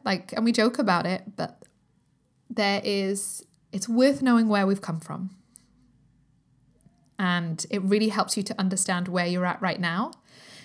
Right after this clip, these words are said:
And yes, as a holistic nutritionist, I do this from a geeky perspective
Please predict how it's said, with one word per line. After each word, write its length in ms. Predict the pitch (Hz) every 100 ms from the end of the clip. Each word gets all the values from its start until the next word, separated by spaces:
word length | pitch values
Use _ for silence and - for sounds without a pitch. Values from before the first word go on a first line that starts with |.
| -
And 140 | 208 202
yes, 280 | 226 262 254
as 140 | 240
a 60 | 202
holistic 300 | 220 233 196
nutritionist, 520 | 196 254 262 254 247 -
I 80 |
do 160 | 196 202
this 180 | 185 185
from 200 | 190 185
a 220 | 170 170 - _ _ _ _ _ _ _ -
geeky 260 | 240 240 233
perspective 760 | 226 - - - 185 160 -